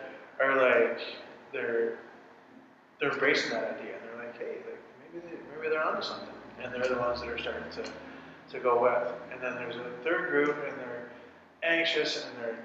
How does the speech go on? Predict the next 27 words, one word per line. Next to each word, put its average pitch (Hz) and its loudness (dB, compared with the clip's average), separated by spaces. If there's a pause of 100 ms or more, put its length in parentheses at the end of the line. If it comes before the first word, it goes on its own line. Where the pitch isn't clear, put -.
(540)
upset, 156 4
and - -2
they're - -6
stressed, 143 4
and 123 -6
they're 113 -8
completely 165 4
out 139 4
of 127 -2
balance, 127 4
and 120 -8
they 120 -8
know 151 2
they 156 6
wanna 143 4
change, - -2
but - -10
they 110 -10
just - -10
don't 120 2
know 110 -4
how. - -8
So - -6
they're 117 -6
looking 120 -4 (100)
for 117 -10
something. - -12